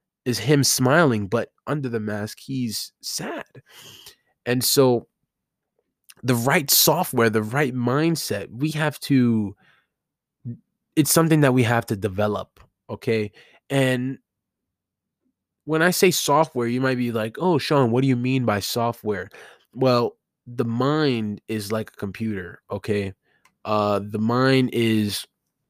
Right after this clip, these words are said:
it's, uh, you need to reset it sometimes. It could get cluttered in, uh, just y-, your storage space could get cluttered, uh, of, of negative thoughts, positive thoughts, positive ideas, negative ideas, whatever.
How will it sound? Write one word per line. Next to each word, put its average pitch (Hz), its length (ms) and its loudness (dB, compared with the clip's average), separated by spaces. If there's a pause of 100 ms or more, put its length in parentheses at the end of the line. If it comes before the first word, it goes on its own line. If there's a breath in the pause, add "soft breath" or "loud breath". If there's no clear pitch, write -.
(640)
it's, 113 280 -2
uh, 104 440 2 (460)
you 135 120 2
need 160 140 6
to 143 100 8
reset 123 500 6
it 113 120 0
sometimes. 117 640 0 (280 loud breath)
It 113 80 -4
could 123 180 2
get 123 180 2
cluttered 120 640 2 (120)
in, 113 360 0
uh, 104 320 -2
just 104 340 -2
y-, 123 60 -6
your 117 360 -2
storage 131 420 6
space 120 280 0
could 107 160 -4
get 113 160 -2
cluttered, 110 520 0
uh, 90 360 -4 (680 loud breath)
of, 98 300 -2
of 104 160 0
negative 117 440 2
thoughts, 113 400 2
positive 110 460 0
thoughts, 110 380 -2
positive 110 480 0
ideas, 107 480 0
negative 123 380 0
ideas, 98 520 -6
whatever. 107 500 2